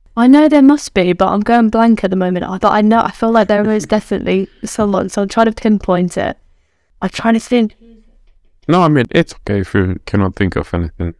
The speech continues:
Speaker 1: No, not at the moment, sorry. I'm sure there is, and I'm gonna pinch myself after this, 'cause I'm gonna think of someone. But mainly, I just take inspiration from other people around me.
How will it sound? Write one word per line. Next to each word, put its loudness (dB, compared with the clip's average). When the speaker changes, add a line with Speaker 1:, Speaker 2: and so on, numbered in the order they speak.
Speaker 1:
No, 0
not 4
at 4
the 0
moment, 2
sorry. 0
I'm 4
sure -2
there 4
is, 2
and 2
I'm 0
gonna 0
pinch -4
myself -2
after -2
this, -8
'cause -10
I'm 2
gonna 0
think -2
of -8
someone. -6
But 0
mainly, 2
I 4
just -4
take -4
inspiration -2
from -2
other -2
people -4
around -2
me. -2